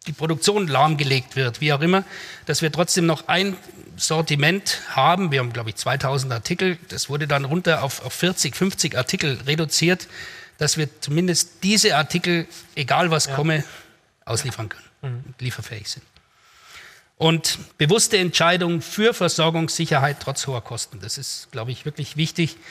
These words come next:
Speaker 1: dass wir bedienen können, dass wir den Handel, unsere Kunden, aber auch vor allem die Mütter, die Endkunden, Kunden
Speaker 2: Mhm.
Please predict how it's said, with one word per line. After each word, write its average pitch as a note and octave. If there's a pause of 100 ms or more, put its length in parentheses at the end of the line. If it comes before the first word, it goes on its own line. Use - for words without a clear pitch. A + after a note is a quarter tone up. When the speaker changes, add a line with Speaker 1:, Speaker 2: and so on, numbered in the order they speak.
(400)
Speaker 1:
dass D#3
wir E3+
bedienen D#3
können, D3
dass B2+
wir C3+
den A2+
Handel, F#3
unsere C#3
Kunden, F3
aber C#3
auch C#3+
vor C3
allem C#3+
die C3+
Mütter, D#3 (140)
die A#2+
Endkunden, C3+ (100)
Kunden D3+
Speaker 2:
Mhm. C#3